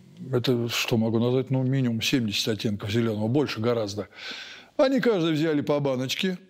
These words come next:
краски, основные вот базовые, которые вроде как бы вот, ну, пользуемся, положили в карман. Каждый идёт, подходит, ну, она там, в принципе, всё покрашенная, берёт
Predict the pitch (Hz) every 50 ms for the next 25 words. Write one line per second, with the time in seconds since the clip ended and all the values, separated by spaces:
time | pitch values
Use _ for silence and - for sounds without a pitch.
0 | _ _ _ _ _ _ _ - - - 151 135 120 110 - - - 170 185 208
1 | - - - - - - - - 170 131 - - 165 151 143 139 127 123 117 113
2 | 113 117 123 127 117 110 113 110 107 107 120 113 - 120 110 107 107 110 117 110
3 | 95 101 - 117 104 98 110 110 104 - 117 110 104 101 - - 127 113 107 117
4 | 113 110 - - 147 - - - - - - 240 269 269 247 247 220 - - -
5 | 180 175 170 175 175 180 165 156 - - - _ _ - - - - - - -
6 | - - - - - - - - - - - - 247 240 220 175 170 160 151 147
7 | 147 175 175 175 180 - 165 151 151 - - 214 202 175 - - 202 202 180 156
8 | 143 131 135 117 101 - - 123 120 117 107 - - - - - 107 95 110 113
9 | 113 156 180 202 185 - - 156 143 135 139 175 214 226 190 -